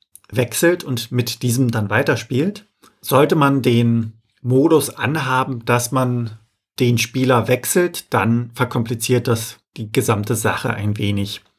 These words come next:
Dementsprechend sollte man in diesem Modus eher darauf achten, dass man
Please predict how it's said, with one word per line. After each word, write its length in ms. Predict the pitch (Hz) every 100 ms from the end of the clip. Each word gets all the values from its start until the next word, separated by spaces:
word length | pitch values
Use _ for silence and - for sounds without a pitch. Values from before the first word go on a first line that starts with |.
| -
Dementsprechend 640 | 117 123 - 123 123 143
sollte 260 | 117 127 123
man 220 | 123 120
in 140 | 113 107
diesem 260 | 123 143
Modus 340 | 117 117 127 -
eher 300 | 113 113 123
darauf 320 | 117 117 104
achten, 420 | 107 104 - 117
dass 220 | 113 104
man 380 | 117 113 113